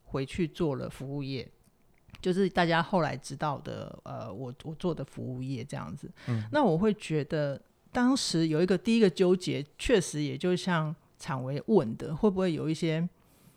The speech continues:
Speaker 1: 你在质疑自己说怎么这么快就容易放弃了？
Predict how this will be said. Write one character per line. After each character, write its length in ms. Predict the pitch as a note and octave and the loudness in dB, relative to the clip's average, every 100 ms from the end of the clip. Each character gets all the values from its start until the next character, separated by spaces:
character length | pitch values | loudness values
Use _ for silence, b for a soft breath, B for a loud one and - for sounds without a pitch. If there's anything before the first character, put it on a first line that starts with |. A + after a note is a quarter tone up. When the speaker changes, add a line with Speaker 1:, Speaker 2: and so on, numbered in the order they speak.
| b b _ _ - | b b _ _ -8
Speaker 1:
你 240 | F#3+ F3 | 0 0
在 180 | D#3 G#3 | 2 2
质 240 | - - F3+ | 2 0 0
疑 80 | |
自 160 | F3 G#3+ | 0 -2
己 140 | E3+ | -4
说 160 | C3+ D#3+ | -2 -2
怎 120 | D#3 | -2
么 80 | C#3 | -4
这 120 | D#3 | -2
么 100 | F3+ | -2
快 340 | C#3+ G3 D#3 C#3 | 0 2 2 0
就 160 | - E3 | -2 0
容 240 | C#3 D3 | 0 -2
易 60 | E3 | -2
放 260 | D#3+ D3 | 0 -2
弃 260 | D3 - D3+ | -4 -8 -8
了？ 200 | - - | -10 -14